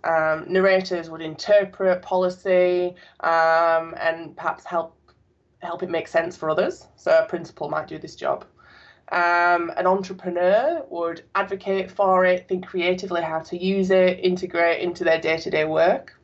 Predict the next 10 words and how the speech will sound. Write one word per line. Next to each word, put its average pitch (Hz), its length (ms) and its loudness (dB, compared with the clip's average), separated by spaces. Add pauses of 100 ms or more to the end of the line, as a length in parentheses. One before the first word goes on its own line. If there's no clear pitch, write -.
(1200)
Um, 185 280 0
outsiders, 220 1160 -2
um, 175 800 -2
they 190 380 2
are 180 380 2
usually, 180 1080 -2 (340)
uh, 170 320 0
in 175 100 -6
my 180 180 2
experience, 170 960 -10